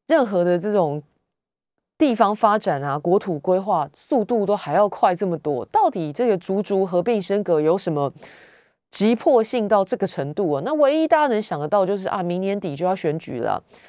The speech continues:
是志坚快要没有工作，对不对？他不愿意选其他县市，那就只好把竹竹合并升格，改变这个游戏规则，那他就可以继续选下去了。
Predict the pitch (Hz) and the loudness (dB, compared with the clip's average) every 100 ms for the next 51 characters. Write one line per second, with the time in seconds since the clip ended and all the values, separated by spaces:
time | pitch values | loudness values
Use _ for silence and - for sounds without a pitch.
0 | _ _ 208 - 233 180 180 180 190 175 | _ _ -10 -4 -2 0 0 0 0 0
1 | 165 139 160 170 180 139 127 147 143 185 | 0 0 -2 -2 0 0 0 0 0 0
2 | - 285 294 - 151 143 170 185 196 180 | 2 2 2 0 -4 -2 0 0 0 -2
3 | 160 170 170 196 190 160 170 160 147 131 | -2 -4 -2 0 -2 -2 0 2 0 -4
4 | - 180 214 180 175 - - _ _ 196 | -2 0 2 2 0 -2 -18 _ _ 2
5 | 220 254 220 220 160 131 - 180 147 - | 4 4 2 0 -2 -4 -4 -2 -2 0
6 | 320 240 214 202 170 170 208 175 151 156 | 0 0 0 2 2 0 -2 -2 -2 0
7 | 120 - 170 165 165 156 135 143 156 - | -4 -6 -8 -6 -4 -4 -4 -6 -8 -8
8 | - 147 139 - - | -8 -8 -8 -12 -14